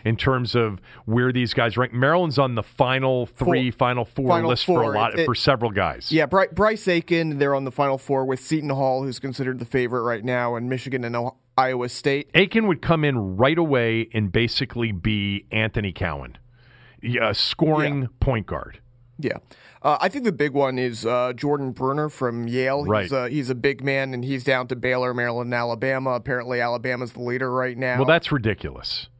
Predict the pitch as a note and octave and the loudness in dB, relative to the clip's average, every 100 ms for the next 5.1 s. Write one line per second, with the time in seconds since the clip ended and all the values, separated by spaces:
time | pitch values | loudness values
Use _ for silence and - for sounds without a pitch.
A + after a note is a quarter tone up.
0 | _ - - - _ _ _ _ _ _ | _ -20 -20 -20 _ _ _ _ _ _
1 | - A2+ C#3 B2+ A2+ _ _ _ _ _ | -8 0 2 2 -2 _ _ _ _ _
2 | _ _ _ _ _ _ _ _ _ _ | _ _ _ _ _ _ _ _ _ _
3 | _ _ _ B2 C#3 E3+ E3 B2+ - - | _ _ _ -2 2 4 2 0 -4 -6
4 | - - - - - A2 E2 C2 - - | -10 -20 -20 -10 -4 -2 -4 -8 -10 -12